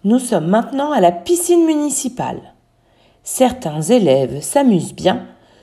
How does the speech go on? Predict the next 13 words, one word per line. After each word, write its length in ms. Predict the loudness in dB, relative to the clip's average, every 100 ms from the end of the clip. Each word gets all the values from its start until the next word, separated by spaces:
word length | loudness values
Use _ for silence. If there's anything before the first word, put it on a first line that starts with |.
| _ _ -6
d'autres 480 | 0 0 0 -4
ont 240 | -6 -4 -6
un 60 |
peu 160 | -6 -8
plus 180 | -6 -6
peur 540 | 0 2 2 0 -2 -12 -20 -10
et 120 | -8
sont 220 | -6 -2
moins 380 | 0 2 2 2
à 100 | 2
l'aise 260 | 4 2 2
avec 320 | 0 -2 -6
l'eau. 140 | -12